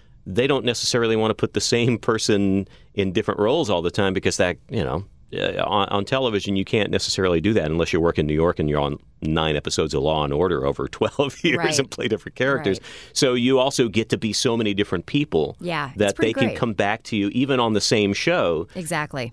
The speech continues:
Speaker 1: How many things are you listed on of one character and then additional voices, like your nine things in one show?
Speaker 2: Exactly.
Speaker 1: Yeah.
Speaker 2: And that's, and that's another reason that sometimes it's hard, harder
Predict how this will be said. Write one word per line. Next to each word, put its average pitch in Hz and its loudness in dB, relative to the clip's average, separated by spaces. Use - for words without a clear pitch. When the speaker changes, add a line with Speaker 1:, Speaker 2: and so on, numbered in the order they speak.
Speaker 1:
How 131 0
many 139 -2
things 120 0
are 110 2
you 104 0
listed 104 0
on 98 0
of 92 -2
one 107 0
character 101 0
and 90 0
then 87 0
additional 87 0
voices, 85 -2
like 78 -2
your 87 0
nine 87 2
things 82 0
in 76 2
one 73 0
show? 170 2
Speaker 2:
Exactly. 120 -4
Speaker 1:
Yeah. 82 -4
Speaker 2:
And 247 2
that's, 262 2
and 233 -2
that's 233 -2
another 214 -2
reason 180 -2
that 151 -4
sometimes 170 -4
it's - -6
hard, 156 -4
harder 233 2